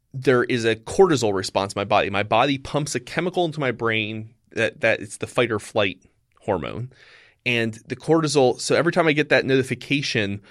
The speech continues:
my body says, "Oh, you gotta do something." And then, which is why you reflexively look at your phone when you get the notifications.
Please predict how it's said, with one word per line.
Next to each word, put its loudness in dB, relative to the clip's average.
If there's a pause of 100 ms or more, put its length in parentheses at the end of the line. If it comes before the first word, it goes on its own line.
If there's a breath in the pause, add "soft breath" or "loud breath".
(160 soft breath)
my 0
body 2
says, -2
"Oh, 4
you 2
gotta 2
do -2
something." -8 (300 loud breath)
And -6
then, 0
which -6
is -8
why 4
you -2
reflexively -2
look -4
at -6
your -4
phone -2
when -6
you -8
get -8
the -8
notifications. -6